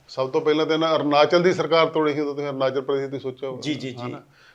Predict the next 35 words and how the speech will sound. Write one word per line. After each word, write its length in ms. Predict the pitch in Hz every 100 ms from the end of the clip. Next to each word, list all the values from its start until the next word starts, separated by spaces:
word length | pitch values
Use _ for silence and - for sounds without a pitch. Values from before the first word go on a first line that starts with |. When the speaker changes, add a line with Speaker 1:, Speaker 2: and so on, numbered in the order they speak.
| -
Speaker 1:
ਕਾਂਗਰਸ 340 | 131 143 143
ਦਾ 80 | 165
ਉੱਥੇ 160 | 160
ਬਹੁਤ 280 | 139 139 165
ਵੱਡਾ 280 | 151 117 135
ਬਹੁਮਤ 360 | 147 160 165 160
ਸੀ 80 |
ਔਰ 120 | 165 160
ਸਾਰੀ 320 | - 147 170
ਦੀ 80 | 165
ਸਾਰੀ 320 | 135 143 185
ਉਹ 60 |
ਬੀਜੇਪੀ 380 | 123 143 147 147
ਦੇ 100 | 151
ਵਿੱਚ 120 | 156
ਚਲੇ 180 | 147 135
ਗਏ 100 | 127
ਸੀ 100 | 123
ਕਾਂਗਰਸ। 240 | 131 127 -
Speaker 2:
ਸਾਮ, 300 | 160 156 151
ਦਾਮ, 340 | 143 143 143
ਦੰਡ, 260 | 139 135 131
ਭੇਦ, 420 | 131 131 123 135
ਸਭ 200 | - 160
Speaker 1:
ਸਭ 140 | 143
Speaker 2:
ਕੁਝ 240 | - 160 156
ਵਰਤਣਾ 300 | 131 - 139
Speaker 1:
ਬਿਲਕੁਲ, 160 | 131
Speaker 2:
ਹੁੰਦਾ 180 | 127 131
ਹੈ, 80 | 131
Speaker 1:
ਬਿਲਕੁਲ। 160 | 131
Speaker 2:
ਕਿੱਦਾਂ 200 | 151 160
ਵਰਤਣਾ, 340 | 143 139 143 139
ਕਿਵੇਂ 320 | 139 143 147
ਵਰਤਣਾ। 460 | 135 131 143 139